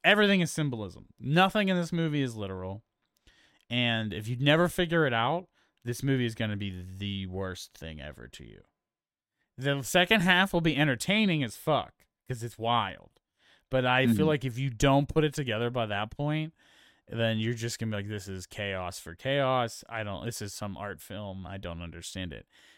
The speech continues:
Speaker 1: It very much is an <laughs> art film,
Speaker 2: Mm-hmm.
Speaker 1: um, for sure. I would not s-,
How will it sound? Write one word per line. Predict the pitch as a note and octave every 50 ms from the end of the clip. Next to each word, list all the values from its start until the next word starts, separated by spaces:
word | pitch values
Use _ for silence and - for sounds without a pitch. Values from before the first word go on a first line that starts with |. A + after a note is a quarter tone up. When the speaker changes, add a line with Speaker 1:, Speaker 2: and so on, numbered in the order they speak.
| _ _ _ -
Speaker 1:
It | A2+ A2+
very | B2 - G#3 G#3+
much | G3 E3+ C3+ -
is | - - D#3 D3+ C#3+ C3 B2 B2 A2+
an | A2 A2
<laughs> | B2+ C#3+
art | B2+ A2 -
film, | - - - - G#2 - - _ _ _ _ _ _ _ _ _ _ _ _ -
Speaker 2:
Mm-hmm. | A#2 A#2 A2+ A2
Speaker 1:
um, | G2+ G2 F#2+ F2+ F#2 F#2+ - _ _ _ _ _ _ _
for | - B2+ B2
sure. | - - C3 A#2 G2+ - - - _ _ _ _ _ _ _ _ _ _ _ _ _ _ _ _ _ _ _ _ _ _ -
I | C3 C#3+ C#3+ C#3+ D3 C#3+
would | C3+ D3+ C#3+ C3
not | C#3 C3+ C#3+ C#3+ D3+ - -
s-, | - - - - -